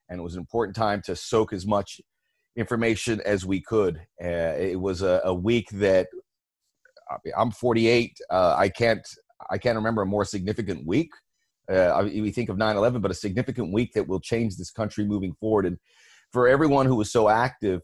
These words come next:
and seizing this opportunity and not letting go, it was an, an eye-opening experience for me to see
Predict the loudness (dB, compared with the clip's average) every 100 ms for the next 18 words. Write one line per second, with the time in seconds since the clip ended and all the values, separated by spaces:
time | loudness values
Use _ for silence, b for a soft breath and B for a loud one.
0 | _ _ -10 -8 -4 0 0 2 0 2
1 | 2 2 -4 -4 -2 -4 -4 2 2 4
2 | 2 2 2 2 4 4 2 0 -2 0
3 | 0 -2 -2 -2 2 4 4 2 0 0
4 | -2 -2 -2 -2 -4 -4 -2 -2 -6 -2
5 | -2